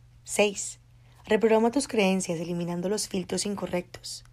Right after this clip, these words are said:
El silencio de tu mente es una lección. No crees división entre tu mente y tú. Elige qué se queda y qué se va de ella. Siete, haz de tu mente tu aliada, programando afirmaciones que escuches a diario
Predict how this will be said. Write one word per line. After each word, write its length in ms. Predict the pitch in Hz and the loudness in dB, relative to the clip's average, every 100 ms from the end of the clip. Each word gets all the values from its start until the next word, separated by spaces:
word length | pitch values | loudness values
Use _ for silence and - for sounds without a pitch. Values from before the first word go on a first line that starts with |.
| - _ | -20 _
El 120 | - 185 | -4 0
silencio 420 | 196 180 180 196 | 2 2 0 0
de 80 | 220 | -2
tu 140 | 220 | 0
mente 320 | 196 180 175 | 0 0 -2
es 100 | 180 | -2
una 100 | 196 | -2
lección. 520 | 208 202 - 190 180 - - - - - | -2 -2 -2 0 -2 -10 -20 -20 -20 -6
No 140 | 196 196 | -2 0
crees 280 | 214 233 226 | 4 4 4
división 520 | 240 214 - 180 170 | 0 0 0 0 0
entre 240 | 170 180 | -4 -4
tu 100 | 180 | -2
mente 420 | 175 190 202 311 - | 0 0 0 -4 -2
y 120 | 185 | -8
tú. 200 | - 165 - - - - - | -4 -6 -6 -18 -20 -20 0
Elige 600 | 196 190 240 - 180 175 - | 2 4 2 0 -8 -8 0
qué 120 | 233 | 2
se 220 | 220 247 | 4 0
queda 420 | - 220 175 175 - | 2 0 0 -4 -10
y 100 | 190 | -10
qué 160 | - 180 | -4 -4
se 160 | - | -2
va 160 | 175 175 | -2 -2
de 200 | 170 165 | -4 -8
ella. 280 | 160 - - - _ - - - - - - | -10 -14 -18 -20 _ -20 -20 -20 -20 -20 -14
Siete, 480 | - - 185 180 165 - - - - | -4 0 0 0 -8 -16 -20 -20 0
haz 160 | 214 214 | 4 6
de 100 | 247 | 6
tu 140 | 247 | 4
mente 480 | 220 220 226 - - - - | 2 0 -4 -10 -16 -20 -2
tu 100 | 180 | 0
aliada, 460 | 170 165 160 - - - - - - - | 0 -4 -10 -16 -20 -20 -20 -20 -20 -8
programando 720 | 202 202 190 190 226 202 165 - | 0 2 4 4 4 2 -2 -2
afirmaciones 760 | 180 196 180 180 - 180 - | -2 -2 -2 -2 -2 -2 -2
que 80 | 226 | -2
escuches 480 | 208 - 214 233 247 | -4 -6 -4 -2 4
a 60 | |
diario 440 | 247 190 170 196 | 4 4 0 -6